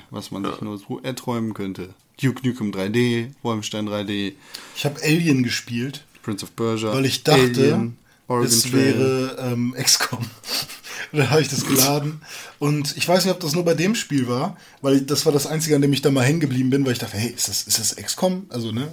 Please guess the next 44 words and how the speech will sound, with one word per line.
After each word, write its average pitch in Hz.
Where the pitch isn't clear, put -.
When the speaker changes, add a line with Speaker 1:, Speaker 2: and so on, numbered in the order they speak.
Speaker 3:
ähm, 113
wie, 131
wie 143
heißt 156
das -
X 143
com 156
Spiel -
für 147
dos? 139
Ähm, 120
ah, 107
ich 98
weiß 123
Speaker 1:
Es 117
Speaker 3:
es 117
jetzt 110
Speaker 1:
gibt 120
Speaker 3:
genau 113
Speaker 1:
keinen 101
Speaker 3:
nicht. 95
Speaker 1:
X -
com 101
für -
Speaker 3:
Doch, 113
Speaker 1:
dos. -
Speaker 3:
klar. 151
Speaker 1:
Nicht 110
für 104
dos. -
Speaker 3:
Nicht 139
für 147
dos, 131
dann 113
war 123
es -
einfach 123
für -
Windows 123
fünfundneunzig 120
oder 107
was? 120
Speaker 1:
Windows 107
achtundneunzig. 107